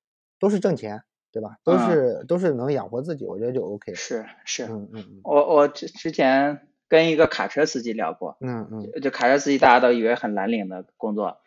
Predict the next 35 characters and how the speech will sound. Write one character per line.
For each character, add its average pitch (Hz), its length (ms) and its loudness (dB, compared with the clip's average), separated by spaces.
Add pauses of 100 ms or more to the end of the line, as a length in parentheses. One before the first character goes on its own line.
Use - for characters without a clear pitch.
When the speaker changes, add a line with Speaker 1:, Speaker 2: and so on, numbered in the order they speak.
Speaker 1:
嗯。 117 220 -8
Speaker 2:
但 135 160 6
是 127 300 2
跟 127 180 -2
聊 120 160 2
了 127 140 4
之 147 100 2
后 131 100 4
才 123 140 -2
发 131 180 2
现 117 280 -2
赚 127 180 0
的 110 320 -4 (800)
比 131 140 0
很 123 240 -2
多 123 100 -4 (240)
这 147 100 -4
种 113 440 -2
表 110 160 -2
面 120 180 -4
光 131 200 -2
鲜 151 140 -4
的 139 100 -2
职 120 180 -6
业 120 180 2
要 117 140 2
赚 135 200 0
的 110 120 -4
多 127 180 0
得 120 140 -2
多。 120 340 -4
Speaker 1:
哦， 147 180 0
对， 151 220 2
对， 131 160 0
对。 117 200 -6